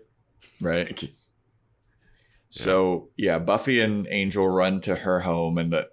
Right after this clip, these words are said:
Speaker 1: the three are following her, and then she such, shuts the door on 'em, and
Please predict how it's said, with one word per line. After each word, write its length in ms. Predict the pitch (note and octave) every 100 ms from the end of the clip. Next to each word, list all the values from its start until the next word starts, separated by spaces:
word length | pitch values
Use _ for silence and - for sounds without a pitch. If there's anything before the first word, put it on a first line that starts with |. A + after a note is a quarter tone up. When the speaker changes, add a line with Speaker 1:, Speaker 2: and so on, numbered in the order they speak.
| -
Speaker 1:
the 100 | E2+
three 300 | - F#2 F2+
are 100 | E2+
following 520 | - E2 E2 E2 D#2+
her, 300 | D#2+ D#2+ E2
and 160 | D#2+ D#2+
then 240 | D#2 E2 - _ _ _ _ _
she 180 | - G#2
such, 420 | A#2+ G#2+ - -
shuts 320 | - B2 B2
the 100 | G#2
door 420 | F#2 G#2 G#2+ G#2
on 180 | G2+ G2+
'em, 220 | G2+ G2 - -
and 640 | F2+ E2+ E2+ E2+ E2+ E2+